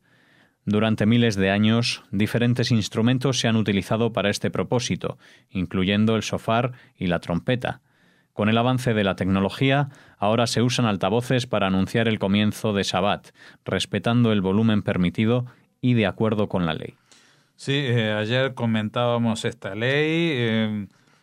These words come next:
Speaker 2: yo me, me parecía que era una ley fuera de lugar y,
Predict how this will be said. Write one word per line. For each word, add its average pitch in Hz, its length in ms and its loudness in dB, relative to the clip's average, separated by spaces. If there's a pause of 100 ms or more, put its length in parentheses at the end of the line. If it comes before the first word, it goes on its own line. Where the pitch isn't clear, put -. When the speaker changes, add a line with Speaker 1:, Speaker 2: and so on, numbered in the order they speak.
(220)
Speaker 2:
yo 110 840 -2
me, 110 300 2
me 98 320 -12
parecía 101 460 -4
que 104 240 -4
era 107 100 -4
una 104 220 -4
ley 107 160 -4
fuera 117 260 -4
de 117 120 0
lugar 110 340 -2
y, 117 140 -6